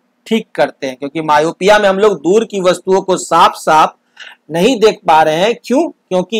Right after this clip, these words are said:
image जो है वह हमारे को retina पर न बन करके retina से थोड़ा सा आगे बन रहा है। तो इसको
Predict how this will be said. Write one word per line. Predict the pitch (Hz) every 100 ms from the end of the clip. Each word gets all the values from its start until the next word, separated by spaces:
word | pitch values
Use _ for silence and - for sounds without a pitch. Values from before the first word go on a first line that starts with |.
| 185
image | 175 202 247 175
जो | 180
है | 147 139 202 - _ _ _ _
वह | - 175 302 208
हमारे | 151 165 170 170 190
को | - 208 269
retina | 190 190 190 196 247 277
पर | 269 196
न | 175 175
बन | 156 147 -
करके | 143 - 208
retina | 190 180 196 220 214
से | 185
थोड़ा | 156 _ 214 247 247
सा | - 170
आगे | 139 143 143 190 311 _ _ _ _ -
बन | 180 180
रहा | 160 139 147 135
है। | 160 269 - _ _ _
तो | 214 -
इसको | 226 - 226